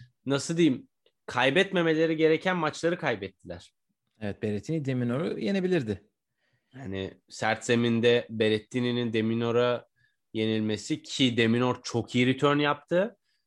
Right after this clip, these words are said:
Speaker 1: E, bu çok iyi return yapması hani biraz da, e, Berrettini'nin hanesine yazar bence. Çünkü Berrettini iyi servis attığında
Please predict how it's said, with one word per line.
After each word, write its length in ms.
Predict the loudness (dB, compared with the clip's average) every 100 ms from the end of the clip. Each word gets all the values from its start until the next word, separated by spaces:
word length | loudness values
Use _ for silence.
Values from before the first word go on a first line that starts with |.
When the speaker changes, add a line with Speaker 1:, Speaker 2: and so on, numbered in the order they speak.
| _ -8
Speaker 1:
E, 60 | -6 -4 -2 0 0
bu 280 | 0 -2 -2
çok 260 | -2 -2 0
iyi 100 | 0
return 300 | 0 0 2
yapması 720 | 0 0 -6 -4 -4 -4 -8 _ _ _ _ _ _ _ -10
hani 360 | -6 -6 -6 _ _ _ _ _ _ _ _ _ _ _ _ -8
biraz 540 | 0 4 4 2 4
da, 300 | 4 4 0
e, 200 | -2 0
Berrettini'nin 840 | 2 0 -2 -2 0 0 0 -2 -10 _ _ _ _ _ _ _ _ _ _ _ _ _ _
hanesine 580 | -6 0 0 0 -2 0
yazar 420 | 0 2 0 0
bence. 380 | -4 -6 -10 -10
Çünkü 240 | -6 0
Berrettini 440 | 4 4 2 0 0
iyi 120 | 0
servis 400 | 0 0 0 -2
attığında 600 | -6 -6 -6 -2 -2 -2